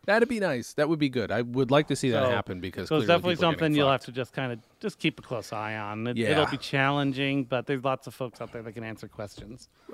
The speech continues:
Speaker 1: All I'm saying is buy my book, send me to New
Speaker 2: Just
Speaker 1: York
Speaker 2: buy the
Speaker 1: City.
Speaker 2: book. Just do the thing.
Speaker 1: Do it. It's got a pretty b-, b-, blue gilding on the side.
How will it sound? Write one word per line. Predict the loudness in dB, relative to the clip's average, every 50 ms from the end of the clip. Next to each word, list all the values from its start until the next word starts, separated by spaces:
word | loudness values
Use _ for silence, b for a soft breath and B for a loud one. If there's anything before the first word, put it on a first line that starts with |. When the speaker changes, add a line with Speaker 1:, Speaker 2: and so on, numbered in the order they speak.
| B B
Speaker 1:
All | 6 8 8 8
I'm | 8 6
saying | 4 4 4 2
is | 2
buy | 4 4 6 6
my | 6 6 4 2
book, | 2 2 0 0 0
send | -2 0 0 0
me | 0 0
to | 0
New | -2
Speaker 2:
Just | -2 2
Speaker 1:
York | 4 4
Speaker 2:
buy | 4 4 4
the | 2
Speaker 1:
City. | 2 2
Speaker 2:
book. | 2 2 0 0 -6 -16 -18 -14
Just | -14 -14 -8 -6
do | -4 -4
the | -4 -4
thing. | -2 -2 -2 -2 -2 -4 -10 -12 -14 _ _ _
Speaker 1:
Do | 6 8 8 8
it. | 8 4 0 _ -2
It's | 0 0 0 -2
got | -2 0 0
a | 0
pretty | 0 0 0 2 2 2 2 0
b-, | 0 -2 -2 0 0 0
b-, | 0 -2 -4
blue | -2 2 4 6 6 6 4 2 -2
gilding | 0 2 2 2 4 4 2 0 0
on | -2 -4
the | -4
side. | -2 -2 -4 -4